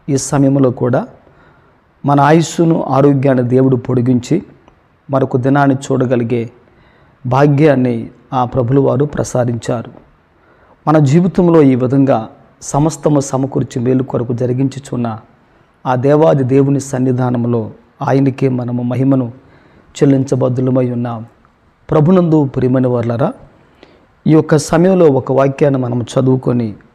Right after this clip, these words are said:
మనం ముందుకు వాక్య ధ్యానాన్ని కొనసాగిద్దాం. దేవుని సన్నిధిలో దేవుని శ్రేష్టమైన ఒక మాట మనం చూసుకొని మనం ముందుకు వెళ్దాం.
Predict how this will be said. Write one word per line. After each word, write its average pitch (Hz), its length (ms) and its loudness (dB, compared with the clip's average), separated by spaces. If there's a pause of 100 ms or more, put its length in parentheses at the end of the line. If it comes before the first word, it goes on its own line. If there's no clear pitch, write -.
(200)
మనం 127 200 -2
ముందుకు 135 520 0 (840)
వాక్య 139 320 2
ధ్యానాన్ని 127 460 0
కొనసాగిద్దాం. 131 800 -4 (540)
దేవుని 185 360 4
సన్నిధిలో 139 600 0
దేవుని 135 420 2
శ్రేష్టమైన 120 840 -6 (360)
ఒక 117 180 -4
మాట 135 300 2
మనం 120 340 -2 (760)
చూసుకొని 156 380 0
మనం 135 280 0
ముందుకు 127 340 -4
వెళ్దాం. 113 400 -2